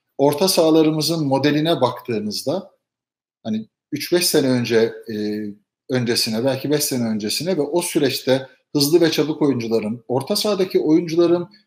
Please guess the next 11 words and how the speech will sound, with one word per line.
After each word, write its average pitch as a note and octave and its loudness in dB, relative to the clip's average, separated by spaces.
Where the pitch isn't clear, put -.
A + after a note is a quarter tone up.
hücum D#3 0
hattına D#3 0
defansta C#3 0
ve C#3 2
o D3 -6
kurguda C#3 -2
sağladıkları B2+ 0
katkı - -4
kadar C#3 -6
verdikleri D#3+ 4
düşünüldüğünde, A2+ -4